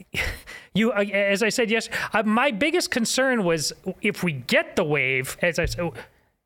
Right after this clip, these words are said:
would we have the tenacity, the staying power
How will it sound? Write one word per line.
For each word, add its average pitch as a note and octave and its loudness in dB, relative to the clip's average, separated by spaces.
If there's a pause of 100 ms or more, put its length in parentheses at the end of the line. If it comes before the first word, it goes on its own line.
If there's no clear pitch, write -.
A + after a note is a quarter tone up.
(220)
would F#3+ 0
we G#3+ 0
have A#3 0
the F#3+ 0
tenacity, F#3+ 0 (220)
the E3+ 0
staying F#3+ 0
power A3 2